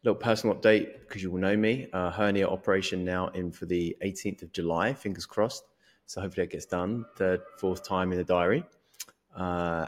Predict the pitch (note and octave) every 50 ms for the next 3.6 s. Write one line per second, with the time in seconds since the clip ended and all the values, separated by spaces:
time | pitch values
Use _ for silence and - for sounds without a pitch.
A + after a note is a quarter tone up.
0 | - - G2+ F#2+ A2+ B2 D3+ - - _ _ _ _ _ _ _ - F#2 F2+ -
1 | - - - - - - G2 G2 G2 F#2+ F#2+ F#2+ F2 F#2+ F#2+ F2+ F2 D#2+ - -
2 | F2+ F#2 - - F2 F#2 F2+ F2 E2+ E2+ D#2+ D#2+ D#2+ D#2 D#2+ - D#2 - - A2+
3 | G#2 - - - - - G#2 G2 G2 F#2+ - -